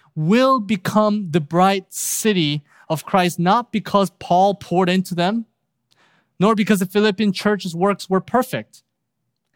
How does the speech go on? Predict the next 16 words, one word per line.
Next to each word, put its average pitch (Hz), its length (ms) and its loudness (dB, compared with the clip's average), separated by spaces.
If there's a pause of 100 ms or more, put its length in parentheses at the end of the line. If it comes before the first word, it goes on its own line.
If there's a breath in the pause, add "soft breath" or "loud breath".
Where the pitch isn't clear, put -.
(260 loud breath)
but 196 140 2
because 208 240 2
a 202 80 0
greater 247 840 0
sacrificial 214 960 -2
offering 180 460 0
has 180 180 0
been 165 160 -2
poured 196 320 -2
into 190 180 -4
the 170 100 -2
lives 156 440 2 (340 soft breath)
of 165 180 0
every 165 280 0
Christian 151 480 -6
believer. 135 460 -8